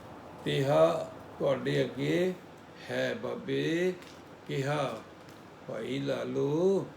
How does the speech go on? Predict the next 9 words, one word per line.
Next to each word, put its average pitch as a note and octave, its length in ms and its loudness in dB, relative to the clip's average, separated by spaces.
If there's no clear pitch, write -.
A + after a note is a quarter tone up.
ਸੰਸਾਰ C3 520 -2
ਪਾਸੋਂ C3 520 -4
ਕਰਤਾਰ C#3 920 -2
ਰਖੇਤਾਂ C#3 1000 0
ਰਹੀਏ, C#3+ 720 6
ਸਰਬ-, - 300 -6
ਕਰਤਾਰ C3 360 -2
ਰਖੇਤਾਂ E3 520 2
ਰਹੀਏ F#3+ 420 6